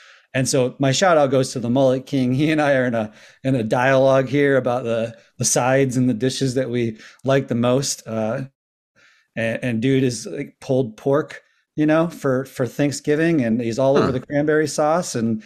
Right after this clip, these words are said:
Speaker 1: hey, that's the beauty of it, right? You know, everybody likes what they like. Uh, but I'm not on board with, uh, most of his decisions.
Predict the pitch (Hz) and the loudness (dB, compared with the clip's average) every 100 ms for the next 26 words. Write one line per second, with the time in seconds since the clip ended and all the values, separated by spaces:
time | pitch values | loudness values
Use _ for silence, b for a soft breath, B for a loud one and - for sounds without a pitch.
0 | B 185 160 117 117 147 - 147 170 151 | B 0 2 0 -2 -2 -2 0 2 2
1 | 120 101 117 147 165 - 135 143 156 170 | 2 0 2 2 0 -4 -2 0 2 0
2 | 131 139 156 151 147 165 156 165 143 - | -2 0 0 0 -2 -2 0 2 0 -4
3 | B B B B 120 120 113 113 135 131 | B B B B -6 -2 -2 0 2 2
4 | 123 123 127 117 113 127 117 104 - 113 | 2 2 0 0 0 0 0 -2 -6 -6
5 | 107 - 110 110 120 127 135 120 101 87 | -4 -4 -4 -4 -2 -2 -2 -4 -8 -10
6 | - - 131 160 - - | -8 -8 -8 -10 -10 -14